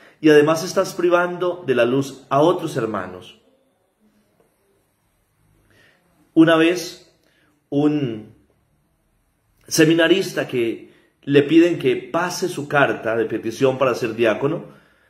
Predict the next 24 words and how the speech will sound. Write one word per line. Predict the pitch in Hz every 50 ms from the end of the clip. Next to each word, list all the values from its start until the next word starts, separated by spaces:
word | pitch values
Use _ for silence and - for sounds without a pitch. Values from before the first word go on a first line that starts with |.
| _ _ _
pregunta | - 147 151 147 156 185 202 202 202 208 202 190 104 101 - - - _ _ _ _ _ _ _ -
a | 131 131 131
su | 131 - 139
director | 127 123 120 123 - 147 151
espiritual | 165 156 151 - 131 120 110 104 123 123 127 131 131 139 - - - - _ _ _ _ _ _
si | - - - 135
debe | 127 143 151 170 170
pasarla | - 139 135 - - 147 143 143 139 139
o | 139 135
no, | 127 117 104 101 - - _ _ -
porque | - - - - 131
él | 135 135
quiere | - 165 156
aplazar | 156 147 - 135 131 127 - 160 160 165 170 160
su | 143 - 139
diaconado. | 123 117 113 113 113 110 104 95 90 87 104 - - _ _ _ _ _ _ _ _ _ _ _ _ _ _ _ _ _ _ _ _ _ _ _ _ _ _ _ _ _ _ _ -
Y | 151 143
el | 139 135
director | 135 135 131 131 - 170 180
espiritual | 190 180 - 151 151 143 143 - 147 147 151 151
le | 151
dice, | 147 143 151 147 - 156 143 147 - - - _ _ _ _ _ _ _ _ _ _ _ _ _ _ _ _ _ _ _ _ -
"Tú | 185 196
verás, | 190 190 165 143 120 - - - - - - - _ _ _